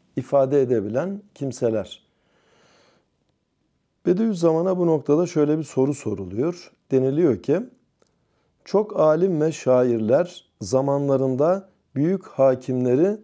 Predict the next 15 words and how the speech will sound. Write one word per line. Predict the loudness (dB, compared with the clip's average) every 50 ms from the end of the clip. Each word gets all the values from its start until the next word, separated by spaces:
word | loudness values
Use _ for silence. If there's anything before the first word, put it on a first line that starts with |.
| _ _ _ _ -10
ifrat | -10 -8 -4 0 0 0 0 -2
ile | -4 -4 -4 -4
sena | -4 -4 -2 0 2 2 2
etmişler. | 0 -2 -6 -10 -18 -18 -18 -18 -18 -18 -18 -20 -20 _ _ _ _ _ _ _ _ _ _ _ _ _ _ _ _ _ _ _ _ _ _ _ _
Halbuki | 0 0 0 0 -2 -2 0 2
o | 4 4
hakimlerin | 4 2 0 -2 -4 -2 -2 -2 0 -2 -4
çoğuna | -6 -4 0 2 2 2 2 2 2 0 0 -2 -4 -10 _ _
sen | -20 -8 -4 -4 -2 -2
müstebit | -4 -6 -8 -8 -6 -4 -4 -4 -4 -6 -6 -6
nazarıyla | -6 -4 0 0 2 2 2 2 2 0 0 0 -2 -8 _ _ _ -6
bakıyorsun, | -4 -4 -4 -4 -4 -2 0 0 -2 -2 -2 -2 -2 -2 -6 -10 _ _ _ _ _ _ _ -4
demek | -2 0 0 -2 -4 -6 -8
iyi | -10 -8 -4 -4 -2 -2 -2 -4 -6 -10 _ -4
etmemişler." | -4 -4 -4 -6 -10 -10 -10 -12 -14 -16 -18 -18 -18 -18 -20 -20